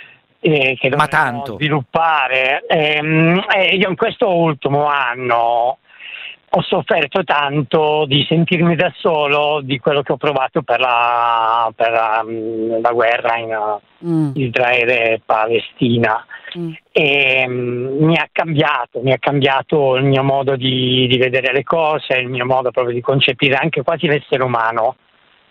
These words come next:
Speaker 1: no? E vorrei che parlasse di, proprio di questo, no? Di, mm, di, della mancanza, non abbiamo potuto all'inizio per sei, sette mesi, eh,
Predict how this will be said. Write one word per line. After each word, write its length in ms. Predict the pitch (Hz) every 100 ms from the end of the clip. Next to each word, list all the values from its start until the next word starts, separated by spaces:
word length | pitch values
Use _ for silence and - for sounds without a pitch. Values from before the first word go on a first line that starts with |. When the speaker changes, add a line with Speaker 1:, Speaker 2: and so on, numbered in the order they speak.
| -
Speaker 1:
no? 340 | 131 135 175 - - - -
E 640 | 160 151 143 139 131 143 - - - -
vorrei 880 | 175 165 208 240 202 147 156 156 185 170 -
che 200 | - 160 - -
parlasse 640 | - 147 170 135 - 151
di, 840 | 135 151 151 151 151 151 151 165 165
proprio 200 | 202 208
di 80 | 175
questo, 500 | 202 190 135 - 147
no? 340 | 151 175 214 - - - _ -
Di, 320 | 147 165 165
mm, 920 | 160 156 156 147 147 143 151 151 147
di, 160 | 147 160
della 240 | 160 165
mancanza, 760 | 170 180 175 - 175 170 180 160
non 120 | 156 147
abbiamo 300 | 143 151 -
potuto 880 | 156 - 165 165 - 147 143 139
all'inizio 840 | 135 139 147 151 185 170 123 - 123
per 360 | - 127 131 120
sei, 220 | 147 147 -
sette 320 | 135 - 135
mesi, 560 | 143 151 143 - 143 135 - - - - - -
eh, 420 | - 147 143